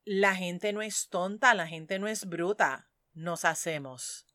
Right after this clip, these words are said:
pero no lo somos, no somos brutos, no somos brutas. Y la gente se da cuenta cuando tú estás utilizándolos, utilizándolas, cuando estás manipulando. Así que ojo con ese estilo.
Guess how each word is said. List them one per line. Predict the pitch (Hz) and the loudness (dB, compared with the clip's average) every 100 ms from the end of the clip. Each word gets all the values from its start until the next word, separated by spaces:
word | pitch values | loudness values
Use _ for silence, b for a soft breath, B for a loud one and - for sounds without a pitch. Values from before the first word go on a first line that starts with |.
| _ _ _ _ | _ _ _ _
pero | 208 254 226 | 4 6 6
no | 165 147 | 2 -2
lo | 143 | -2
somos, | - - 170 170 151 123 - | -4 2 4 4 0 -6 -10
no | 143 143 | -8 -4
somos | 180 170 175 - | -2 0 -2 -4
brutos, | 165 175 185 - 120 - B B B | -6 -2 -2 -4 -6 -10 B B B
no | 156 | -8
somos | - 156 160 170 | -4 -2 0 -2
brutas. | 165 185 190 165 - - - B B B | -2 0 0 -2 -4 -8 -18 B B B
Y | 175 | -6
la | 180 160 | 0 0
gente | 160 151 185 | -2 -4 0
se | 220 | 2
da | 196 208 | 4 2
cuenta | 208 190 220 247 | 0 -4 0 -2
cuando | 202 170 156 | -2 -8 -8
tú | - 160 | -6 -6
estás | 160 - 190 190 196 | -6 0 2 2 -2
utilizándolos, | 226 214 247 277 - 208 160 147 156 190 359 - - _ _ _ - | -12 -10 -8 -6 2 2 2 0 0 2 2 -4 -14 _ _ _ -10
utilizándolas, | 190 254 294 - 190 151 151 156 208 233 _ | -6 -2 -2 4 4 4 -2 0 0 -2 _
cuando | 160 151 | -8 -8
estás | 147 - 165 214 - _ _ _ | -12 0 2 2 0 _ _ _
manipulando. | 160 165 165 160 151 160 156 139 127 123 _ _ | -8 -4 -2 -4 -6 -2 -2 -4 -10 -14 _ _
Así | 147 - | -10 -10
que | - 214 226 | -2 0 2
ojo | 190 208 208 202 | 6 6 6 -2
con | 165 156 | -2 -6
ese | 151 190 175 | -4 -4 -4
estilo. | 180 156 - - 165 143 | -6 -8 -10 -8 -8 -8